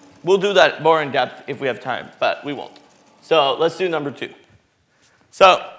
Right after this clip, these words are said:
let's go into faster mode. Number two, very similar to number one in many ways, but as you can see, one of the main things is they added an extra minus sign at two, negative one. So I think we can all agree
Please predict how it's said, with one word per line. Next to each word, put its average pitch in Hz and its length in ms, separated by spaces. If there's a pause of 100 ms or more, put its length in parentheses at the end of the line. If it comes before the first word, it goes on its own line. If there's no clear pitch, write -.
let's 185 200
go 190 200
into 175 340
faster 175 460
mode. 147 340
Number 175 220
two, 220 400 (600)
very 175 200
similar 180 360
to - 120
number 160 260
one 175 360 (1000)
in 151 140
many 180 200
ways, 165 420
but 139 200
as 151 140
you 151 80
can 156 140
see, 165 380 (360)
one 151 140
of 147 60
the 151 60
main 185 320
things 165 200
is 151 80
they 147 200
added 156 520
an 143 100
extra 147 340
minus 170 360
sign 147 320
at 127 160
two, 170 420
negative 131 420
one. 82 180 (840)
So 156 280
I - 120
think 208 160
we 226 80
can 196 140
all 185 340
agree 160 340